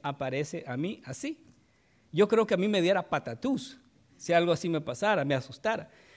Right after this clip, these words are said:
Porque fíjense que nosotros en la casa todos tenemos que andar con cuidado porque nos asustamos los unos a los otros. Tenemos que andar anunciando <laughs> nuestra llegada, ¿no? A lo mejor vamos a tener que ponernos unas de esas, eh, campanitas como se ponen las vacas, ¿no? Tin,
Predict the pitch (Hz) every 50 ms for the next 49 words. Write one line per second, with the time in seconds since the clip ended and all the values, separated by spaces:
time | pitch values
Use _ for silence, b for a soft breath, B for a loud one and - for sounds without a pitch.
0 | b b b 175 170 175 208 196 262 262 302 269 226 233 208 208 190 247 269 247
1 | 269 269 254 202 165 - - 202 214 214 190 - - 226 226 240 226 170 143 -
2 | 170 160 175 208 214 - 190 160 170 185 196 - 254 247 247 240 196 151 139 160
3 | 196 190 147 139 139 - 147 139 - 180 156 139 B B B B - 143 185 196
4 | 233 190 - 190 151 - - 233 277 320 285 240 202 170 180 208 208 214 202 208
5 | 190 170 165 156 - 240 311 302 220 - 120 120 - - 147 170 196 233 247 240
6 | - 185 - - 143 135 139 170 196 214 202 B B B B B B 165 175 208
7 | 214 214 - - - 247 269 311 302 277 247 220 151 - 226 196 185 185 - 202
8 | 190 175 156 156 165 175 226 277 302 - - 165 190 233 269 330 B B B B
9 | B B B - 156 180 180 170 180 196 233 254 240 233 226 220 170 170 208 233
10 | 254 254 254 240 220 220 233 226 233 190 202 175 196 220 233 226 226 226 214 190
11 | 175 214 214 208 220 202 190 165 170 156 147 131 123 120 - - - 165 160 165
12 | 147 165 151 175 240 240 247 202 170 151 170 156 156 147 160 196 208 202 190 175
13 | 165 185 220 247 - 214 185 202 214 - 381